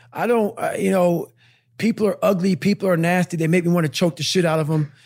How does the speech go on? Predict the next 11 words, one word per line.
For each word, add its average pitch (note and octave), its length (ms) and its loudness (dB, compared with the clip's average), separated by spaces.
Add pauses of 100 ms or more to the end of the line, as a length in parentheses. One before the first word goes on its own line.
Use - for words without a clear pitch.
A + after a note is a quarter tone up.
(540)
And D#3+ 300 0
they're F3+ 80 2
just F#3 220 0
nasty E3+ 500 0
people. C3+ 540 -2
So - 160 -4
I D#3+ 140 2
stay F#3 240 -2
away G3 240 2
from C3 200 -8
'em. - 140 -12